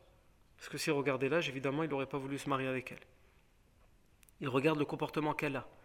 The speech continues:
Et Khadija est une femme qui travaille. Comme lui, le prophète sallallahu alayhi wa sallam veut travailler pour gagner ses, sa vie. Et donc, il, il se reconnaît en elle déjà dans ça. À l'époque, peu de femmes travaillaient.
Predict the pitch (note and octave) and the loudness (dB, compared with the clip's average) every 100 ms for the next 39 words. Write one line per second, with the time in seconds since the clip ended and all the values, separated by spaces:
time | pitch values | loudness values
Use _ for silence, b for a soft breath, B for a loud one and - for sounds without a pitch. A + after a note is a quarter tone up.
0 | b b b b b b b _ - - | b b b b b b b _ -20 -18
1 | - - C3+ C3 C3+ D#3+ D3 - C#3 B2 | -4 -2 0 0 2 2 2 -2 -4 -2
2 | D3 C#3 - C3+ A#2 A2 - - B2 A2 | -2 -4 -6 -6 -6 -8 -12 -6 -4 0
3 | C3+ A#2 - - - - - - - - | 0 -2 -12 -14 -8 -8 -10 -16 -20 -20
4 | _ - - - B2+ B2+ C#3+ - C3 - | _ -20 -20 -4 -2 0 -2 -4 -4 0
5 | C3 - - B2+ - C3+ B2+ C3 D3+ B2+ | 2 4 2 0 0 2 2 2 -2 -4
6 | B2+ B2 A#2+ - A2+ - B B B - | -4 -4 -4 -6 -8 -10 B B B -10
7 | - A#2 G2+ - - b b b C#3+ D3+ | -6 -6 -6 -16 -20 b b b 2 2
8 | - D3 B B - D3+ - D3 F3 F3+ | 2 -4 B B -8 -2 0 2 2 4
9 | E3+ D#3+ D3+ F3 D3+ D3 E3 D#3 C#3+ C#3+ | 4 4 2 2 4 4 6 4 4 0
10 | - - - - - - - - - - | -4 -14 -20 -20 -20 -20 -20 -20 -20 -20
11 | - - A#2+ B2 D#3+ D#3 - F3+ - E3 | -20 -6 -4 0 -2 -2 -2 0 4 2
12 | D3 - C3+ C3+ G3 | 2 2 4 4 2